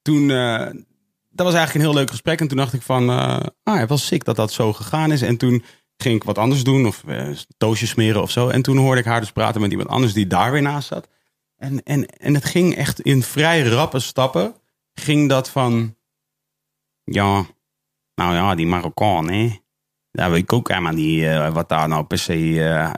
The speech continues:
eh, ja, fijn aan is, dat die er zijn. En toen, en vanaf daar ging het ineens naar, "Ah, die hele multiculturele samenleving, dat was gewoon één grote utopie." En dus, toen was ik even van, "Wow,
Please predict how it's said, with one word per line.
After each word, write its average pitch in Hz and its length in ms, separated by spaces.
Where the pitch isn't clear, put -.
eh, 69 60
ja, 87 160
fijn 85 380
aan 85 160
is, 95 240
dat - 240
die 87 140
er 82 100
zijn. 110 440
En 123 140
toen, 151 480
en 147 240
vanaf 143 300
daar 143 240
ging 151 160
het 143 120
ineens 143 320
naar, 123 340
"Ah, 127 120
die 147 100
hele 175 260
multiculturele 180 800
samenleving, 196 720
dat 190 100
was 180 200
gewoon 208 200
één 214 160
grote 208 340
utopie." 240 540
En 175 180
dus, 190 240
toen 247 100
was 269 160
ik 202 60
even 190 160
van, 185 140
"Wow, 185 580